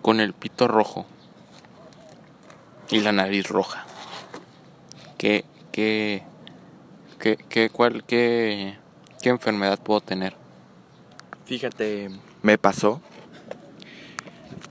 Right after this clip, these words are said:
Speaker 2: Yo no tengo pito, pero tengo clítoris. Y el, yo lo que tengo es que tengo un clítoris muy grande. Me mide quince centímetros.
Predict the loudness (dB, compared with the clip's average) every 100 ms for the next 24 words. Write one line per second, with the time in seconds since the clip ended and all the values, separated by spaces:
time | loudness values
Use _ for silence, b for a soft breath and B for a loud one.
0 | -6 -2 -2 -2 -4 -4 -4 -2 0 0
1 | 0 -4 -6 -10 -6 -6 -8 -16 -20 -20
2 | -20 -20 -20 -20 -18 -4 0 0 -2 -14
3 | -20 -8 2 4 4 0 -4 -6 -4 -4
4 | -4 -6 -8 -6 -6 -6 -6 -2 -2 0
5 | -2 0 0 -4 -4 -10 -16 -20 -20 -20
6 | B B B -2 0 2 0 -4 -4 -6
7 | -4 -6 -6 -6 -6 -8 -12 -16 -18